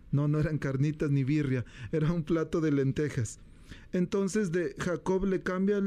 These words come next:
le cambia Dios el nombre de, digamos, ya no va a ser el suplantador, y le pone el nombre de Israel, que significa tener poder con Dios. Este, en-, y hay, hay muchos,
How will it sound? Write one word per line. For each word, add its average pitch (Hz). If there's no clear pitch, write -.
le 156
cambia 175
Dios 190
el 190
nombre 190
de, 143
digamos, 147
ya 165
no 175
va 180
a -
ser 190
el 180
suplantador, 156
y 156
le 151
pone 165
el 156
nombre 165
de 147
Israel, 135
que 147
significa 151
tener 151
poder 143
con 131
Dios. 120
Este, 123
en-, 160
y 185
hay, 190
hay 175
muchos, 180